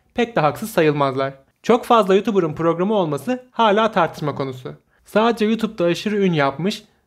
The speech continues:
veya gündemde olan kişilere ait programların binlerce çeşit versiyonunu bu zamana kadar hem o kişilerden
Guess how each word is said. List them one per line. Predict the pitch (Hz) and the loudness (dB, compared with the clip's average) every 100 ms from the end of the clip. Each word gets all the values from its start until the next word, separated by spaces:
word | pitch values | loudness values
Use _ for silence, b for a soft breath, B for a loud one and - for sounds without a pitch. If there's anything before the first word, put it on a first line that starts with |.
| _ | _
veya | 156 175 | 0 2
gündemde | 151 143 151 170 202 247 | 2 0 2 2 2 2
olan | 214 165 | 2 0
kişilere | 151 - 196 202 | -6 -2 2 4
ait | 160 131 | 2 0
programların | 180 175 151 151 147 160 233 - - | 0 0 2 -2 0 -2 -4 -8 -6
binlerce | 160 220 277 254 | -2 0 0 0
çeşit | 185 165 - | -4 -4 0
versiyonunu | 151 147 123 147 143 156 233 B B | 2 2 0 -4 -2 -4 -6 B B
bu | 190 | -2
zamana | 220 247 180 147 | 2 4 4 2
kadar | 143 143 139 | 0 0 0
hem | 226 247 | -2 0
o | 220 | -4
kişilerden | - - 170 143 143 247 | -4 0 2 2 0 -4